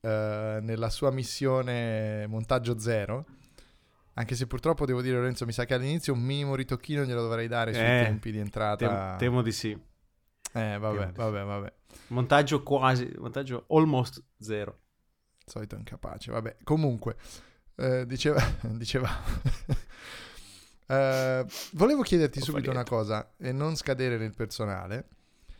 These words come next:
Speaker 1: Eh, sei sempre single?
Speaker 2: <laughs> Per non scadere nel personale, sono sempre single.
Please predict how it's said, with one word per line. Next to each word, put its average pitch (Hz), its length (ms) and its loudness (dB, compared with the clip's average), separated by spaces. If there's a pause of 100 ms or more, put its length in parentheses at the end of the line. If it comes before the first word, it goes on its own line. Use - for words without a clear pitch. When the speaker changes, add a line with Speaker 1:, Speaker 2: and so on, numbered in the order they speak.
(220)
Speaker 1:
Eh, 110 640 0
sei 160 200 -2
sempre 190 220 0
single? 117 420 -2 (1160)
Speaker 2:
<laughs> - 400 -8 (400)
Per 143 180 8
non 175 180 8
scadere 156 320 4
nel 135 100 2
personale, 117 500 -2 (280)
sono 165 240 4
sempre 147 280 2
single. 107 460 -4